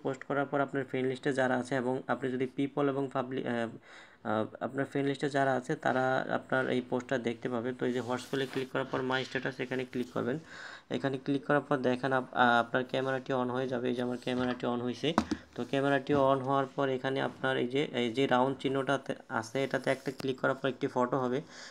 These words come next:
আমি করে দেখাচ্ছি। এই যে, আহ, একটা ফটো হয়েছে। এখন এই যে এই অ্যারো চিহ্নতে ক্লিক করার পর এটা পোস্ট হয়ে যাবে, আর আপনি এটা থেকে বিভিন্ন ক্যাপশনে অ্যাড করতে পারেন।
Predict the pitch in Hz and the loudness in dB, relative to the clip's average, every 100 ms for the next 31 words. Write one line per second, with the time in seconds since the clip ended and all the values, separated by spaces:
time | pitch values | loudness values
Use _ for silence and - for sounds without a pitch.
0 | - 113 117 135 139 120 123 117 123 127 | -8 -6 -2 2 2 2 0 -4 -4 -4
1 | 120 160 - - - - - - - - | -6 -8 -12 -20 -20 -20 -20 -20 -20 -20
2 | - - - - - - - - - - | -20 -20 -20 -20 -20 -20 -12 -4 -4 -4
3 | - - 120 127 - 135 131 127 139 127 | -8 -4 -2 0 0 2 2 4 4 4
4 | 139 127 127 135 127 143 143 143 127 135 | 4 4 4 0 2 2 2 2 2 2
5 | 143 147 143 139 139 139 131 143 135 139 | 2 0 0 -2 -4 -2 2 2 2 -2
6 | 131 139 135 135 131 147 143 123 131 127 | -2 -2 0 -2 0 0 2 2 4 4
7 | 120 117 131 131 131 131 117 120 127 123 | 4 4 0 0 2 0 0 0 0 0
8 | 127 123 - 135 127 - 131 120 127 117 | 0 0 0 2 0 0 -4 -2 0 2
9 | 147 | 0